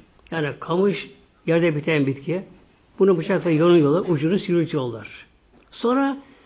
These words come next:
bunu bir boyalı suya batırırlar. Batırıyorlarmış. Boyalı suya batırıyorlar. Nereye yazıyorlar bu yazıyı? Kurumuş gelen derilerine. Kağıt yok. Kağıt yok. Kuru,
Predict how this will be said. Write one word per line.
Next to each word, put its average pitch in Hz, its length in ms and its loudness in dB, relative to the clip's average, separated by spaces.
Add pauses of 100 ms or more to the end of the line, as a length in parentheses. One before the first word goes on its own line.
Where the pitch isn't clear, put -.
(280)
bunu 247 360 2
bir 208 320 -2
boyalı 214 300 4
suya 196 360 0
batırırlar. 151 640 0
Batırıyorlarmış. 143 720 -2 (260)
Boyalı 147 240 -2
suya 151 260 -6 (180)
batırıyorlar. 151 540 -8 (560)
Nereye 254 220 6
yazıyorlar 190 440 6
bu 165 40 2
yazıyı? 240 640 2 (960)
Kurumuş 202 680 2
gelen 175 460 0
derilerine. 165 680 4 (380)
Kağıt 151 260 -2
yok. - 340 0 (1300)
Kağıt 120 300 -12
yok. 113 140 -14 (920)
Kuru, 233 480 2